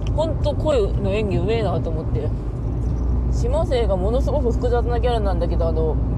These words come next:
膠着状態にか、瀕死に追い込んで、あの、お-、教えかけるとすごい、その時の演技が迫真すぎて、よ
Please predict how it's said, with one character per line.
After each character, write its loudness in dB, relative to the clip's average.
膠 0
着 0
状 0
態 0
に -2
か、 0
瀕 0
死 0
に 0
追 2
い 2
込 0
ん 0
で、 2
あ 0
の、 0
お-、 -2
教 -2
え 2
か 2
け 0
る 0
と -2
す -2
ご 2
い、 -2
そ -4
の 0
時 -2
の -2
演 0
技 -2
が 0
迫 -2
真 -4
す -6
ぎ -4
て、 -2
よ -4